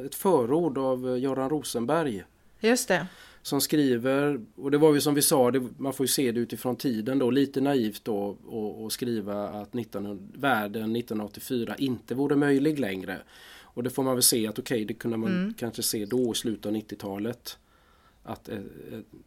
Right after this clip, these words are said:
Speaker 1: tyrann kan inte ta över. Men det har vi väl sett idag att det, det, det, det kan de ju definitivt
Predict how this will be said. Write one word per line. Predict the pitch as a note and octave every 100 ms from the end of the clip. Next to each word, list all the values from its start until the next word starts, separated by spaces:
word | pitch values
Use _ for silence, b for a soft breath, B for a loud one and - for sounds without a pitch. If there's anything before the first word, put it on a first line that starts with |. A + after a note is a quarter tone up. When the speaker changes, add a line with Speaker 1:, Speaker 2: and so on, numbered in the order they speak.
| _ - _ _
Speaker 1:
tyrann | B2+ A#2 A2+ A#2 F#2+ b b b b
kan | - A2+
inte | G#2+ G2 G#2 F#2 F#2 F#2+ _ _ _
ta | - A2
över. | G2+ F2+ F2 G2+ F#2+ - _ _ B B B B B
Men | C3
det |
har | D3+
vi | E3+
väl | E3 E3
sett | D3+ G#2 -
idag | A#2 A2 F2+ D#2+ E2+
att | -
det, | A2+ A2 A2+ A2+ G#2+
det, | A#2 C3 B2
det, | C#3+ C#3+ C#3+ C#3
det | D3+
kan | D3+ D#3+ F#2
de | F#2 F2
ju | F2+ -
definitivt | A#2+ A#2+ - A#2+ - A2 F#2